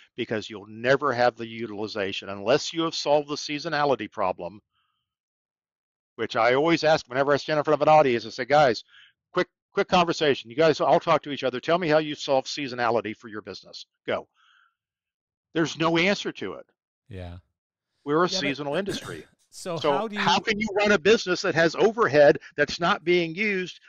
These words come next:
Speaker 1: three or four or five or six months out of the year just so they can be super busy for the other half of the year?
Speaker 2: But how do you outsource that overhead if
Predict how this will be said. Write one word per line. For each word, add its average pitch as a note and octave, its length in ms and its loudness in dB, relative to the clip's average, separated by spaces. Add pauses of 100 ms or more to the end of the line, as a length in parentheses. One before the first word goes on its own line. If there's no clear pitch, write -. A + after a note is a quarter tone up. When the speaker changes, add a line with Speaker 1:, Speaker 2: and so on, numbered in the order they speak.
(260)
Speaker 1:
three G3+ 180 2
or F#3+ 120 2
four G3 280 -4
or E3 60 -2
five G3 440 0
or D3 140 -2
six - 540 -4
months F#3+ 300 -6
out F3 160 -2
of D#3+ 80 -2
the E3 100 -10
year C3+ 480 0 (540)
just - 180 -2
so F#3+ 100 -6
they F3+ 140 0
can E3 140 -2
be E3 100 -2
super F#3 380 -6
busy G#2 480 -8 (100)
for C3 100 -14
the A#2+ 120 0
other A2 160 2
half F#2+ 200 -4
of F2+ 60 -20
the F#2 80 -18
year? - 340 -18
Speaker 2:
But C3 140 -8
how C3+ 300 -8
do D3 80 -6
you C#3 120 -6
outsource A#2+ 680 -10
that G2 320 -12
overhead G#2 720 -10 (320)
if - 480 -12